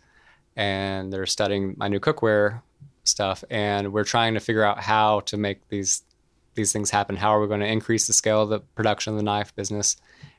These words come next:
And then also, how are we gonna introduce the cookware? And so, you know, we're having to, like, figure out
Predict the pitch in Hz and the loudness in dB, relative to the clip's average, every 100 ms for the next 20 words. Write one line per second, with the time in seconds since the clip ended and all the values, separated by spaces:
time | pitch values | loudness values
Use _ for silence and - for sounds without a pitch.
0 | - 107 101 104 104 101 104 101 101 98 | -6 2 2 2 2 0 0 0 0 0
1 | 95 95 95 - - 101 98 95 98 101 | 0 2 2 2 0 -2 0 0 -2 -6
2 | _ 131 127 98 92 101 _ _ - _ | _ -2 0 -2 -4 -8 _ _ -20 _
3 | _ 107 101 107 101 98 95 95 101 101 | _ 0 2 2 2 0 -2 -2 0 2
4 | 107 104 98 98 95 - _ _ - - | 0 0 -2 -2 -4 -8 _ _ -8 -4
5 | 107 104 104 101 | 0 2 2 0